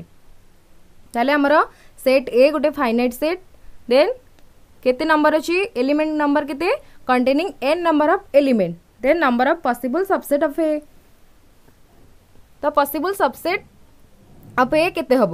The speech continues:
ତାର ଫର୍ମୁଲା କ'ଣ? ଫର୍ମୁଲା ହେବ କେତେ? ଟୁ to the power n। ଯଦି ସେ ସେଟ୍ରେ ଏଲିମେଣ୍ଟ ନମ୍ବର ହେଉଛି n, ତ ସବସେଟ୍ କେତେ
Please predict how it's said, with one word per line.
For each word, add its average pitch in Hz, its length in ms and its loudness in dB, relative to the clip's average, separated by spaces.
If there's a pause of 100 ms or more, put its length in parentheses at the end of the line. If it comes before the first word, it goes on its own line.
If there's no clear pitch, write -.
(600)
ତାର 269 160 2 (100)
ଫର୍ମୁଲା 302 400 4
କ'ଣ? 349 120 2 (300)
ଫର୍ମୁଲା 247 360 -2
ହେବ 269 160 -4
କେତେ? 370 220 -6 (580)
ଟୁ 269 80 -6 (100)
to 294 140 -2
the 269 140 -6
power 294 280 4 (500)
n। 339 240 0 (340)
ଯଦି 254 260 -4 (400)
ସେ 277 60 -6 (100)
ସେଟ୍ରେ 277 300 2 (100)
ଏଲିମେଣ୍ଟ 294 360 0
ନମ୍ବର 320 280 2
ହେଉଛି 302 180 -6 (300)
n, 330 40 -2 (320)
ତ - 40 -10 (160)
ସବସେଟ୍ 294 400 -4
କେତେ 330 160 -2